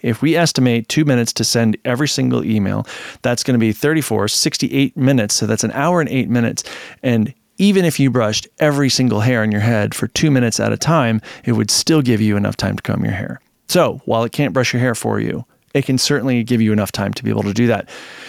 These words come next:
That's what that conversation should be. But what a lot of salespeople go is go, "Yes, it will do that." And then they have to go figure it out. And that, I mean, there's, there's something to be said for that too, but you need to know,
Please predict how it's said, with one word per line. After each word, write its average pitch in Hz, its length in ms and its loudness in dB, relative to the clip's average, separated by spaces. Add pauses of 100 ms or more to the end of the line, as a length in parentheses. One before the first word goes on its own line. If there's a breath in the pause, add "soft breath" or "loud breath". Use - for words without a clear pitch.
(420 loud breath)
That's 139 640 0 (100)
what 131 160 0
that 120 180 2
conversation 107 640 0
should 101 180 -2
be. 107 280 -4 (560)
But 123 140 0
what 120 140 2
a 120 40 2
lot 113 180 2
of 107 60 -2
salespeople 113 460 -4
go 104 220 0
is 110 140 -6
go, 107 240 -4 (240)
"Yes, - 580 2 (160)
it 143 120 2
will 120 120 0
do 110 180 2
that." 95 240 -2 (400 loud breath)
And 143 160 4
then 131 160 4
they 131 60 4
have 123 100 0
to 120 80 -2
go 110 120 2
figure 98 340 0
it 92 60 0
out. - 220 -6 (600 loud breath)
And 156 120 4
that, 175 120 -2 (260)
I 151 60 0
mean, 165 140 4
there's, 156 220 2
there's 165 260 0
something 233 240 2
to 190 60 2
be 143 100 2
said 139 260 2
for - 80 -2
that 120 240 0
too, 151 300 4
but 120 260 0
you 135 160 2
need 147 220 4
to 143 100 2
know, 120 680 4